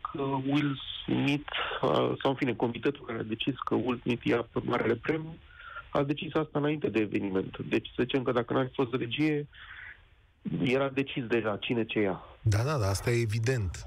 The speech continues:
Speaker 2: Ăsta e și un motiv pentru care cred că l-au păstrat în sală. Dar e și un exemplu
Speaker 1: Aș-
Speaker 2: cât se poate de prost.
Speaker 1: Da, da, da. Au revenit ei cu un statement, vedem zilele următoare cu ce mai ies, nu a fost deloc ok și mi s-a părut o,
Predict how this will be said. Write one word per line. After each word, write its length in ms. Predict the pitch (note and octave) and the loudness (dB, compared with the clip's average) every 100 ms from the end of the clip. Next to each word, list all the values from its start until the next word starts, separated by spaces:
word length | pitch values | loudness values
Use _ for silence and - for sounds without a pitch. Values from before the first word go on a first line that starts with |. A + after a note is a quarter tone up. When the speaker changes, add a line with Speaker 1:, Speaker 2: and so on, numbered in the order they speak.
| G2+ F#2+ G#2 | -2 2 2
Speaker 2:
Ăsta 200 | A2 A#2+ | 2 0
e 40 | |
și 140 | - | 0
un 60 | B2+ | 0
motiv 300 | A2 G#2 A2+ | 0 0 0
pentru 260 | - G2+ G2 | 2 0 2
care 220 | G#2 G2+ | 2 2
cred 260 | F#2+ A2 | 0 -2
că 160 | G2+ G#2+ | 0 0
l-au 180 | G#2 G#2 | 2 0
păstrat 560 | G2+ G2+ - G#2+ - - | 0 0 2 0 -2 -4
în 160 | A2 A2 | 0 0
sală. 400 | - G2 F#2 - - - | 0 0 0 -4 -6 0
Dar 200 | G#2+ G2+ | 2 2
e 100 | G#2+ | 0
și 160 | - | 0
un 60 | A#2+ | 0
exemplu 480 | G2 G#2+ C#3+ A2+ A2 | 2 2 2 0 -2
Speaker 1:
Aș- 60 | |
Speaker 2:
cât 160 | - A2 | 0 -2
se 120 | - | 0
poate 280 | G2+ A2 G#2 | 0 0 2
de 120 | G2 | 0
prost. 300 | G2 G#2+ E2 - - _ _ _ _ _ _ _ | 0 0 -2 -6 -20 _ _ _ _ _ _ _
Speaker 1:
Da, 280 | - A#3+ G3+ - - - | 0 0 0 -8 -20 -8
da, 260 | D#3 B2+ - | -4 -4 -4
da. 280 | C#3 B2+ A#2 - - - | -4 -4 -4 -12 -16 -2
Au 180 | D#3+ E3+ | 0 2
revenit 360 | F3+ F3 F#3 | 0 0 0
ei 120 | F3 D#3+ | 0 2
cu 80 | |
un 140 | C#3 A2+ - | 0 0 -2
statement, 440 | E3+ F3 E3+ E3 | 0 4 4 2
vedem 260 | C#3+ C#3 D3+ | 0 2 2
zilele 180 | C#3+ D3 | 2 2
următoare 380 | C#3 C3 C#3 | 2 2 0
cu 120 | C#3 A2+ | 0 -2
ce 140 | - | 0
mai 240 | B2 F#2+ | 2 2
ies, 220 | F#2+ D#3+ E3 - | 2 2 0 -6
nu 280 | - C3+ C#3+ | 0 2 2
a 80 | B2 | 2
fost 180 | C3 A#2+ | 0 0
deloc 320 | A2+ C3+ - | 2 2 0
ok 200 | A2 - D3 F3+ F#3 - - - - - - _ | -4 -2 -2 -2 -4 -14 -20 -18 -14 -16 -18 _
și 180 | - E3 | -4 0
mi 80 | D#3+ | 2
s-a 80 | E3 | 2
părut 260 | E3 | 0
o, 40 | E3 | 2